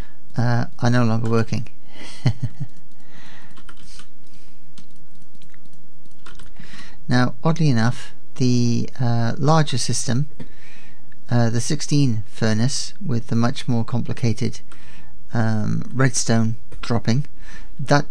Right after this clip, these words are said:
does seem to be working. Uh, I tried to put a bit of a mashup on top of the, um, potion system, but that failed. <laughs> Um,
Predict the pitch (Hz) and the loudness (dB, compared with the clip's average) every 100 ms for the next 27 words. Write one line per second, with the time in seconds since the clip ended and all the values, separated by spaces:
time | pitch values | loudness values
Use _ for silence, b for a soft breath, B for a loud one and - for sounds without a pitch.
0 | - 131 123 127 110 - 113 113 107 101 | 0 0 0 0 0 0 0 0 0 0
1 | 123 156 b b b - 117 113 117 - | 0 0 b b b 0 2 2 0 0
2 | 120 - 143 127 117 - - 123 113 107 | 0 0 0 0 0 0 0 0 0 0
3 | - 120 - - 120 120 117 113 113 131 | 0 0 0 0 0 0 0 2 2 2
4 | - 117 - - - - - 117 - - | 2 0 0 0 0 0 0 0 0 0
5 | - - 117 113 - B B B B B | 0 0 0 0 0 B B B B B
6 | B - - 60 - - - - - - | B 0 0 0 0 0 0 0 0 0
7 | - - 131 117 - 113 120 - - 117 | 0 0 2 2 0 0 0 0 0 0
8 | - 147 139 - - - 120 - - 113 | 0 2 0 0 0 0 0 0 0 0
9 | 135 - B B B B B B B B | 0 0 B B B B B B B B
10 | B B B - 135 131 135 135 139 | B B B 0 2 2 2 2 0